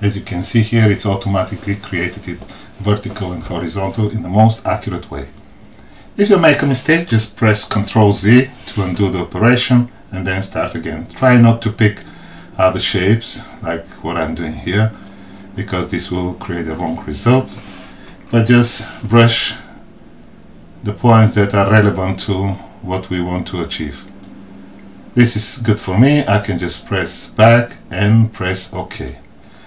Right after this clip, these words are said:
Now I created my first sketch. I will show the mesh so you understand where we are so far.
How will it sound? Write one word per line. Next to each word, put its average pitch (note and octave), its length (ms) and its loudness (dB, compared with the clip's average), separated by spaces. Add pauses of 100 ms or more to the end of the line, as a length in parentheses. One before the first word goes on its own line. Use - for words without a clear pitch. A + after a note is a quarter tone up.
(140)
Now A#2+ 180 8
I A2 140 6
created F2 500 -4
my E2 140 -6
first E2 320 -4
sketch. - 500 -4 (640)
I A#2+ 60 2
will A#2+ 160 4
show G2 240 0
the E2+ 120 -8
mesh A2+ 300 4
so F2+ 160 -4
you F2 100 -4
understand E2+ 640 -6 (180)
where F2 240 -6
we E2+ 220 -4
are E2 320 -6 (460)
so - 180 -10
far. - 320 -10